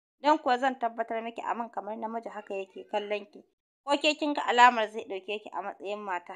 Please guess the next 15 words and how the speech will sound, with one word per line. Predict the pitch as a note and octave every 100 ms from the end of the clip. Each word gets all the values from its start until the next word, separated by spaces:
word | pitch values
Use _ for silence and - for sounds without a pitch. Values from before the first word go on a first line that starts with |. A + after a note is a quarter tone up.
| -
ki | - -
taka | C#4 C#4
a | - -
hankali, | - G3+ - - E4 -
kada | C4+ B3
yanzu | A3+ F#3 F#3 A3+ F4 - _ _ _
ki |
sa | - B3+
na | A3 F#3
danna | A3 A#3+ A3
remote | F#3+ G3+ G3+ F#3+
ya | E3+
danƙara | A3 A#3 G3 F#3+ F#3+
miki | G#3
saki | - G3+ -